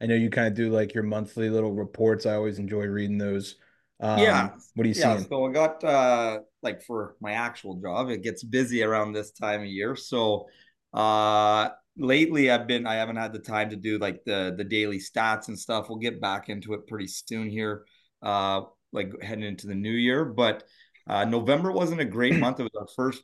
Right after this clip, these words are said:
Speaker 2: losing month in the, you know, in two and a half years, and then bounced right back in December so far.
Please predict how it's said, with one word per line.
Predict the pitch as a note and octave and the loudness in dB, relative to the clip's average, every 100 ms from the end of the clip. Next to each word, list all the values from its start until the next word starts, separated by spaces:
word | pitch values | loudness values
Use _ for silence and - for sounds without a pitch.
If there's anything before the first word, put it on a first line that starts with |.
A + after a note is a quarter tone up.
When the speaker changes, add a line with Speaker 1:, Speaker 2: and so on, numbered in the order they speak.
| - | -6
Speaker 2:
losing | A#2+ B2 C3 B2+ A#2+ | 2 4 4 4 2
month | A2+ A#2 A2+ - _ _ - | 2 0 -2 -12 _ _ -8
in | A2+ | -4
the, | G#2+ G2+ | 0 0
you | G2+ G2+ | 0 0
know, | G2+ G#2 | -2 -2
in | F#2 F2+ - | -4 -8 -12
two | - | -4
and | A#2+ | -2
a | G#2 | 0
half | G#2 G2 A2 | 0 -2 -2
years, | G#2+ C#3+ C#3+ A#2+ | 0 0 -2 -4
and | G#2+ G#2 | -2 0
then | G#2+ G#2 - _ - | -2 -4 -10 _ -10
bounced | A2 B2+ C3 B2 | 0 2 2 0
right | B2 B2 G#2 | 2 2 4
back | A2 A2 A2+ | 2 2 0
in | G#2 | -8
December | G2 - G#2 G#2 G#2 | -8 -4 -2 -2 -4
so | - G#2 | -4 -4
far. | G2 G#2 G2 G2 G2 | -4 -2 0 0 -2